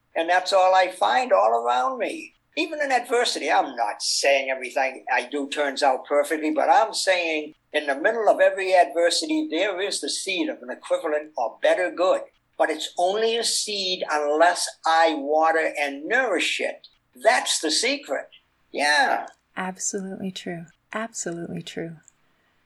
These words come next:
Speaker 2: Wow. All right. Thank you. I have so much to think about. You have reminded me of things that I know that are true, and I appreciate
Speaker 1: Thank you.
Speaker 2: that. So some of the things I'm doing great with, and some of the things I need to polish up a little bit.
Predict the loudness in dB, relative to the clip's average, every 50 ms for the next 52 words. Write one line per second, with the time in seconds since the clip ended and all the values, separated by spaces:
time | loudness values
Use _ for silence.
0 | _ _ _ _ -6 -4 -4 -4 -4 -6 -8 -14 _ _ _ _ -4 -2 0 2
1 | 2 2 2 0 -4 _ _ _ _ -4 -2 -2 0 0 0 0 -2 -2 -2 -2
2 | -2 -2 -2 -2 -2 0 0 0 0 0 -4 -4 -6 -6 -6 -6 -4 -2 -4 -4
3 | -4 -2 -2 0 -2 -2 -4 _ _ _ 0 2 4 4 2 2 2 0 2 2
4 | 2 2 0 -2 -2 -2 -4 -4 -6 -4 -4 -2 -2 -2 -4 -6 -8 -10 _ _
5 | _ _ _ _ _ _ 0 2 2 2 2 2 0 0 2 2 2 2 2 2
6 | 0 -2 -2 -4 -4 -4 -6 _ _ _ _ _ -6 -4 -2 -2 -2 -2 -4 -4
7 | -6 -6 -6 -6 -6 -6 -4 -4 -4 -4 -6 -6 -6 -8 -10 -16 -18 -18 _ _
8 | _ _ -8 -2 -2 -2 0 0 0 0 0 0 -2 -4 -2 -2 -2 -2 0 -2
9 | -4 -4 -6 -6 -6 -6 -6 -4 -4 -4 -4 -4 -6 -8 -8 -6 -2 0 0 2
10 | 2 0 0 -2 -2 -2 -2 -2 -4 -8 -8 -6 -4 -4 -4 -4 -4 -2 -2 -4
11 | -4 -4 -4 -2 -2 -2 -4 -4 -6 -6 -6 -6 -6 -8 -8 -6 -6 -6 -6 -4
12 | -2 -2 -2 -2 -4 -6 -6 -4 -4 -2 0 0 0 0 -2 -4 -4